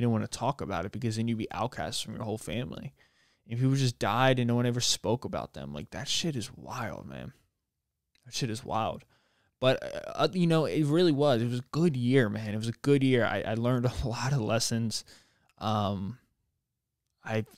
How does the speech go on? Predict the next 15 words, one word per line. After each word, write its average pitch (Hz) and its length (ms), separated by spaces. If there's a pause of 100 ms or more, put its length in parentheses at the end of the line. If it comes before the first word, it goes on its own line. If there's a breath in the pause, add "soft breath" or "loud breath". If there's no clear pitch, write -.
(360)
this 151 240
was 185 160
a 160 60
year 127 320
where 120 140
I 110 80
think 120 400 (880)
there's 127 160
always 143 340
a 127 40
ti-, - 220
is 123 80
that 151 120
a 190 80 (240)
bird? - 380